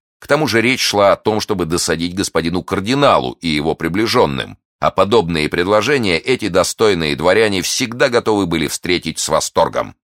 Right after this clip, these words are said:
Атос разделил их на три отряда. Над одним он принял начальство сам, командование другим поручил Арамису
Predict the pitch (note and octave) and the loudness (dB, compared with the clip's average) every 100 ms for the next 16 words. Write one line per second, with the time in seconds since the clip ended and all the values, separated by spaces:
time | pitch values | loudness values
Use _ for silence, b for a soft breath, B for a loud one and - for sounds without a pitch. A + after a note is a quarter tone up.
0 | _ _ _ D#2 - C3 B2+ - - _ | _ _ _ -4 0 2 2 0 -10 _
1 | - E2 G2 D#2 A2 A2+ G#2 - F#2 - | -4 0 0 0 2 4 2 0 -2 0
2 | G2 F#2 F2 D#2 A1 - - _ _ - | 2 2 2 0 0 -6 -14 _ _ -6
3 | D#2+ G2 G#2 F#2+ B2 C3+ C3+ - - G2 | -2 2 2 2 2 2 0 -4 0 0
4 | G#2 G2+ G#2 G2+ F#2+ G2+ F#2 - F2+ - | 2 0 2 2 2 2 0 0 0 2
5 | D#2 - _ _ E2 F#2+ F#2 F2+ F2 E2 | 0 0 _ _ 0 0 2 0 0 -2
6 | D#2+ E2+ A#2 A#2 - _ - F2+ E2+ G#2 | -2 0 0 0 -4 _ -4 -2 0 0
7 | G#2 F#2+ F#2+ G#2+ G2 - B1 - | 0 2 2 2 0 -4 -6 -10